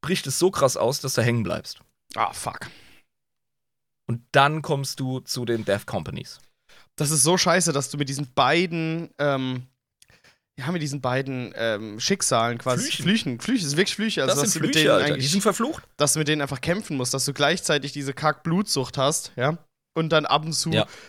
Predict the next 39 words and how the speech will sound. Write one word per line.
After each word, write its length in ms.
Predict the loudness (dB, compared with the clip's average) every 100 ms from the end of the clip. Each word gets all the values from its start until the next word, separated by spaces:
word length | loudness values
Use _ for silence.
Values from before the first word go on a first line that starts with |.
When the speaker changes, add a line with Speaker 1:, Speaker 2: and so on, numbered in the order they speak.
| -20 _ _
Speaker 2:
äh, 380 | 0 2 4 0
<laughs> 0 |
du 180 | 0 0
weißt, 300 | 0 2 2
du 40 |
hast 180 | 0 0
eine 80 | -2
latente, 580 | 0 0 -2 0 0 0
äh, 60 | -2
Psychose, 520 | -2 0 2 2 0
die 140 | -4
dich 140 | -6 -4
quasi 260 | 0 0
in 60 | 0
den 100 | 0
Wahn 200 | 2 2
treiben 320 | 2 0 0 0
kann, 200 | -2 0
wenn 80 | -6
du 40 |
Pech 320 | -4 -4 -4 -6
hast. 280 | -10 -14 -16
Das 140 | -12 -4
kannst 160 | 0
du 20 | 0
noch 40 |
nicht 100 | 0
mal 80 | -2
kontrollieren. 420 | -4 -4 2 4
Speaker 1:
Mhm. 120 | 2 0 -20 -20 -18 -16 -16 -16 -20 _ _ _ _ -2
Speaker 2:
Ja. 240 | -2 -2 0
Speaker 1:
Genau. 300 | 4 4 2 _ -20 _ _ _
Es 140 | -4 -2
gibt 240 | -2 4
einen, 560 | 4 6 2 -2 -4 -8 -10
ich 160 | -8
glaub, 400 | 0 2 2 -2 -2
ähm, 760 | 0 2 0 -4 -4 -4 -6 -8
Skriptor, 540 | -8 -6 -2 -2 -2